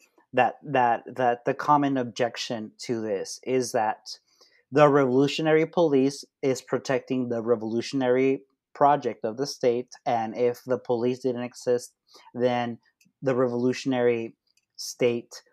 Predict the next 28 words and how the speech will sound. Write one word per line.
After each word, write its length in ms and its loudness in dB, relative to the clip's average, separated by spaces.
will 220 4
be 160 0
vulnerable 920 -4
to 380 0
imperialist 960 -4
attacks. 680 -8
But 300 6
my 200 4
question 540 0
to 140 -6
that 320 4
is, 320 -2
like, 240 0
if 180 -2
you 100 4
already 320 8
have 200 10
a 80 0
so-called 400 0
revolutionary 680 0
state, 560 -2
you 140 -4
should 280 2
al-, 400 4
already 440 2
start 380 0
implementing 960 -4
this 720 2